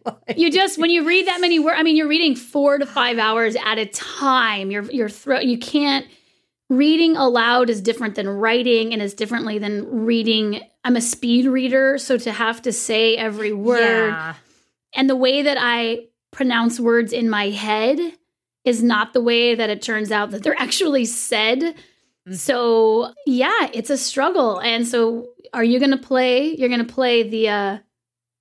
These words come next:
Speaker 2: one of the blooper reels, the one that's the, the bonus blooper reel that's
Speaker 1: Yes,
Speaker 2: not on any
Speaker 1: that
Speaker 2: book?
Speaker 1: one that you, the incalculable.
Speaker 2: All right, let's,
Speaker 1: Is that
Speaker 2: let's
Speaker 1: the
Speaker 2: do
Speaker 1: one you
Speaker 2: it.
Speaker 1: sent me?
Speaker 2: Let's do it.
Speaker 1: And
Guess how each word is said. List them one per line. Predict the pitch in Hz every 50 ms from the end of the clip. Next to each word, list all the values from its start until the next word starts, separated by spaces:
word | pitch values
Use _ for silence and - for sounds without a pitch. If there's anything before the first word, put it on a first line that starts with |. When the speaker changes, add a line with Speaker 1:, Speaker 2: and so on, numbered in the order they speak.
| _ _
Speaker 2:
one | 247 233 214
of | 214
the | 196 214 220
blooper | 220 247 220
reels, | 226 233 226 240 269 262 -
the | - - 240
one | 226 240 247
that's | 240 240 240
the, | - - 247 233 226 220 214 -
the | 269 247
bonus | 226 208 277 269 254 247 240 233 233 -
blooper | 220 196 202 185 208 214 208 208 196
reel | 185 180 170
that's | 180 196 208
Speaker 1:
Yes, | 214 214
Speaker 2:
not | 202 190 185 190
on | 190
any | 208 208
Speaker 1:
that | 208 185
Speaker 2:
book? | 180 202
Speaker 1:
one | 208 - 180
that | 180 185
you, | 180 175 175 175 170 165 156 - 170
the | 196 -
incalculable. | 196 185 190 - - 170 160 196 202 202 208 208 - - 151
Speaker 2:
All | 139 139 147
right, | 160 -
let's, | - 480
Speaker 1:
Is | - -
that |
Speaker 2:
let's | 170 165 -
Speaker 1:
the | 185
Speaker 2:
do | 196
Speaker 1:
one | 208 -
you | 170
Speaker 2:
it. | 170
Speaker 1:
sent | - - 180 160 156 -
me? | 170 165 160 160 165 160 - _ -
Speaker 2:
Let's | 226 226 -
do | - - 233 214
it. | 208 - - - _ _ _
Speaker 1:
And | 185 180 175 165 160 147 147 151 - - - -